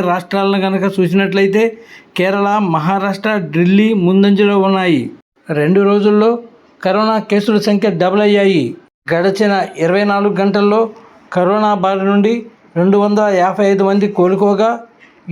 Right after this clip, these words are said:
ఏడుగురు మృత్యువాత పడ్డారు. ఇప్పటి వరకు కరోనా మహమ్మారి కారణంగా మరణించిన వారి సంఖ్య పదిహేనుకు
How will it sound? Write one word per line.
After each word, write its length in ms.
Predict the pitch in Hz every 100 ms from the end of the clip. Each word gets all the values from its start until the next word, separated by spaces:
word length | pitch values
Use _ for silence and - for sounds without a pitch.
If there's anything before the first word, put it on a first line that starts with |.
| 175
ఏడుగురు 400 | 208 214 202 190 131 - -
మృత్యువాత 420 | 196 190 208 196 196 185
పడ్డారు. 420 | 180 185 175 135 - - _ _ _ 156
ఇప్పటి 200 | 147 190 208
వరకు 280 | 202 196 233 233 - _ _ _ 196
కరోనా 380 | 196 208 208 196 190
మహమ్మారి 520 | 180 208 208 208 202 208
కారణంగా 500 | 202 208 214 220 247 240 - _ - 165
మరణించిన 480 | 190 214 220 202 214 202
వారి 180 | 202 202
సంఖ్య 300 | 202 208 233 233 196
పదిహేనుకు 480 | 185 196 202 196